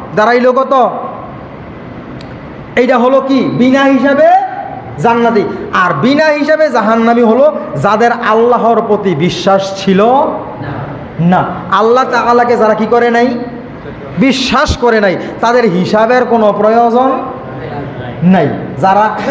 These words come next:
আল্লাহ তাআলাকে বিশ্বাস করে নাই, বিশ্বাস করে নাই কারা?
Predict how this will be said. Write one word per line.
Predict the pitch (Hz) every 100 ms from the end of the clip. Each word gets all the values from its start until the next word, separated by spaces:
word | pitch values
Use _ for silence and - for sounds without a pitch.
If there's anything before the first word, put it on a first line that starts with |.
| 220
আল্লাহ | 202 226 247
তাআলাকে | 247 240 262 254
বিশ্বাস | 202 202 226 220
করে | 233 233
নাই, | 214 190 151 - -
বিশ্বাস | 160 226 240 254 247
করে | 254 247
নাই | 247 247
কারা? | 240 233 -